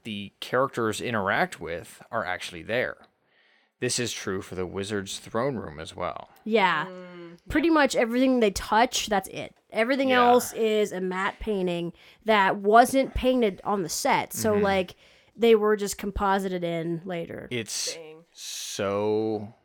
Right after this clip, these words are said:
Speaker 1: believable, though.
Speaker 2: Yeah.
Speaker 3: Mm-hmm.
Speaker 1: They did such a good job. I mean, yes, you can see where the edge is. If you look at,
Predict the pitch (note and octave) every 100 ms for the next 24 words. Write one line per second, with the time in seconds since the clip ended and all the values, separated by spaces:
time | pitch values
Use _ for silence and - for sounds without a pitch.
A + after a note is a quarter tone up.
0 | _ _ - G#2+ G2 G2+ A2+ A#2+ G2+ F#2+
1 | F#2+ E2+ F2 - G#3 F#3 D#3+ C#3 E3+ F#3+
2 | _ - A2 A#2 A2+ B2 - A2 A2+ A2
3 | F#2 F#2+ F#2 F#2 F#2 - A2 A#2+ A#2 A2
4 | A2 G#2+ - - G#2 A2 - - A2+ G#2+
5 | G#2+ G#2 F2+ G2+ F#2+ G2+ G2 G2 G2 G#2+
6 | G#2 A2 A2 G#2